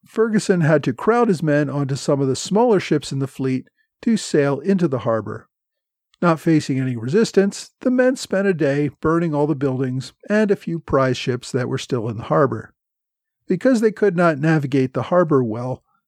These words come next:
they had to burn the ships rather than sail them back to New York. They also destroyed a small salt works nearby. After receiving word that a larger continental force was on its way to confront them, Ferguson simply gathered his men back onto the ships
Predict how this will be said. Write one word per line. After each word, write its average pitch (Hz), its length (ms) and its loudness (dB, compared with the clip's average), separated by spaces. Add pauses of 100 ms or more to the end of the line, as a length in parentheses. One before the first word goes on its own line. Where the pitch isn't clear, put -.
(220)
they 170 100 0
had 147 160 2
to 127 80 -6
burn 214 260 2
the 190 80 2
ships - 400 0
rather 135 300 2
than 131 160 -2
sail 127 280 -4
them 127 140 -4
back 120 220 -6
to - 100 -12
New 117 160 -6
York. 117 480 -4 (640)
They 160 120 2
also 170 280 4
destroyed 143 640 0
a 139 160 -6
small 127 440 -2
salt 196 380 2
works 139 360 -2
nearby. 120 560 -4 (840)
After 185 280 2
receiving 143 460 0
word 208 360 0
that 175 140 2
a 160 100 2
larger 147 360 0
continental 151 680 -2
force 160 460 0
was 156 200 -2
on 131 160 0
its 131 160 -8
way 127 180 -2
to 123 180 -6
confront 208 460 -2
them, 185 240 0 (460)
Ferguson 226 560 0
simply 180 380 0
gathered 151 460 2
his 147 160 0
men 135 240 0
back 139 300 -2
onto 139 280 0
the 143 100 -2
ships - 460 -4